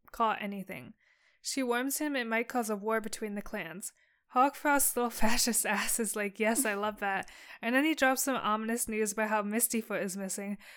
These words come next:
so he might as well be the new deputy soon anyway. When Hawkfrost still won't let Swallowtail and Leafpaw go, Mothwing goes full evil toxic girl <laughs> mode and says the way to bring down ThunderClan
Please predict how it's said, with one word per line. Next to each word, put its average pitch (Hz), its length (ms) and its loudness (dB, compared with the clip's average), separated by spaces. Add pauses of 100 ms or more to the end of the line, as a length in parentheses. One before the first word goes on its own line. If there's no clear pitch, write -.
(100)
so 254 220 4
he 254 60 8
might 247 240 4
as 269 140 0
well 226 100 4
be 220 140 -2
the 214 120 -4
new 208 220 -4 (380)
deputy 202 480 -4
soon 196 260 -2
anyway. 190 560 -6 (800)
When 269 180 2
Hawkfrost 294 680 4 (560)
still - 360 2
won't 330 260 4
let 240 100 -4
Swallowtail 220 580 -2
and 208 160 -6
Leafpaw 208 420 -4
go, 202 360 -2
Mothwing 254 460 0
goes 220 260 2
full 269 300 4
evil 233 320 -2
toxic 220 480 -2
girl 214 280 0
<laughs> - 20 -10
mode 208 280 0 (180)
and 226 140 -4
says 226 240 2
the 220 80 0
way 226 220 4
to 262 80 2
bring 247 240 2
down 220 260 2
ThunderClan 208 600 -4